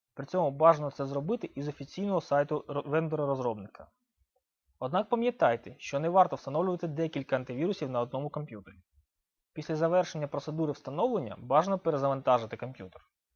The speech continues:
Другим завданням буде перевірка браузера на предмет наявності шкідливих додатків. Для цього зайдіть в налаштування браузера. Там оберіть пункт «Розширення чи додатки». Перегляньте, які додатки встановлено,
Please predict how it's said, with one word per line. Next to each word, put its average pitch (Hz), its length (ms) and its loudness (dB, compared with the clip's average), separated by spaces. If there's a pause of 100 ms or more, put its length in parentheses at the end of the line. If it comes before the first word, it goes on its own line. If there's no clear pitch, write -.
(1600)
Другим 240 360 2
завданням 156 560 0
буде 214 200 -2
перевірка 170 500 -2
браузера 139 720 4
на 131 120 -4
предмет 151 380 -2
наявності 151 540 0
шкідливих 139 520 -4
додатків. 135 580 -2 (720)
Для 139 160 -2
цього 254 260 2
зайдіть 160 380 0
в - 20 -8
налаштування 151 560 0
браузера. 117 600 2 (760)
Там 247 260 2
оберіть 156 420 -2
пункт 160 360 -6
«Розширення 135 640 -4
чи - 160 -8
додатки». 147 540 -2 (880)
Перегляньте, 147 580 0
які 120 240 -6
додатки 139 400 -2
встановлено, 127 680 -4